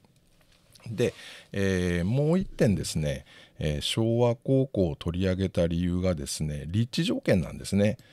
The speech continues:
で、えー、埼玉県に限らず県境に近い地域では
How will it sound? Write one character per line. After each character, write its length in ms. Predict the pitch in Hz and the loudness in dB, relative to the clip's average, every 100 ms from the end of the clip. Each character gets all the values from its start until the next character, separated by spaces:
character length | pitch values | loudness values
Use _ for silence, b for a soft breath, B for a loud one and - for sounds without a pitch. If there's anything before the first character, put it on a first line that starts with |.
| B B - | B B -4
で、 300 | 113 123 - B - | 2 2 0 B -6
え 600 | 90 90 82 80 76 78 | -2 0 0 -2 -2 -4
ー、 20 | |
埼 240 | - 120 147 | 2 2 2
玉 240 | - 202 | -2 0
県 160 | 160 127 | 2 2
に 80 | 95 | 2
限 260 | 90 101 | 0 4
ら 100 | 110 | 4
ず 160 | 95 90 | 2 -2
県 340 | - 135 143 | 0 2 2
境 340 | - 156 147 151 | 2 4 4 4
に 180 | 151 | 2
近 320 | - - 156 160 | 0 2 4 4
い 300 | 131 80 - | 4 2 -2
地 200 | - 120 | 0 0
域 180 | - 87 | -2 -4
で 100 | 85 | 0
は 320 | 95 90 | 2 2